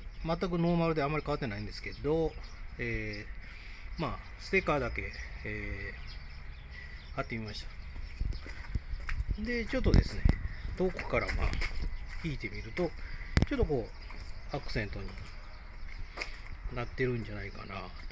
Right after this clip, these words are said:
で、また今度いつかですね、このルート七班ステッカーがどんどん取れてしまって、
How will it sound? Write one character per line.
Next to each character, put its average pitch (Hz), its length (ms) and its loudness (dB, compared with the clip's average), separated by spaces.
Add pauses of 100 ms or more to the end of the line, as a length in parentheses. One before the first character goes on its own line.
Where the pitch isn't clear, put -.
(1500)
で、 165 80 -2
ま 214 100 2
た 202 80 4
今 262 200 2
度 180 100 6
い 131 140 0
つ - 180 0
か - 220 6
で - 140 6
す - 180 2
ね、 113 160 4 (560)
こ 135 80 0
の 127 180 0 (960)
ル 202 160 4
ー - 20 -2
ト 117 120 0
七 110 240 0
班 117 180 0
ス - 60 -6
テ 170 80 2
ッ - 20 -4
カ 110 100 -4
ー - 20 0
が 104 60 -2
ど 151 120 2
ん 139 40 4
ど 110 60 2
ん - 40 -4
取 131 200 -2
れ 131 60 -6
て 185 180 4
し 180 120 2
ま 139 100 4
っ - 20 -4
て、 101 300 -6